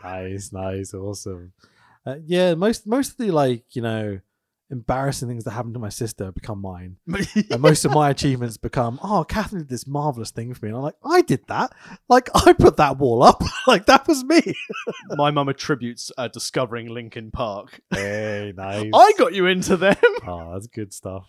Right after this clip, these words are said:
Speaker 1: man. I love how your parents are, like, utterly convinced about something and it's like, it's just legitimately nowhere near what happened. <laughs>
Speaker 2: And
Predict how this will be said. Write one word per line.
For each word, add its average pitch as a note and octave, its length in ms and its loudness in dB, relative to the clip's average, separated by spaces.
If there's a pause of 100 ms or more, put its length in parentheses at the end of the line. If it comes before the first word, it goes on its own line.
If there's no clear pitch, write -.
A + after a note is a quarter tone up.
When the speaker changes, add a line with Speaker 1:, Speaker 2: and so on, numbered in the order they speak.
Speaker 1:
man. F2+ 300 -16 (340)
I A#2 60 -8
love D#3+ 200 4
how D3 120 -2
your C3 120 0
parents B2 320 -8
are, G#2+ 40 -6
like, A2+ 140 -8
utterly A2+ 380 -6
convinced G#2+ 500 -10
about F2+ 220 -12
something G2 320 -10
and G2+ 100 -12
it's G#2 140 -12
like, F#2+ 180 -12 (360)
it's A#2 120 -12
just - 240 -12
legitimately D3 800 -2
nowhere D3+ 400 0
near D#3+ 420 4
what A#2+ 180 2
happened. C#3 560 -2
<laughs> C#5+ 40 -12 (300)
Speaker 2:
And G3+ 200 0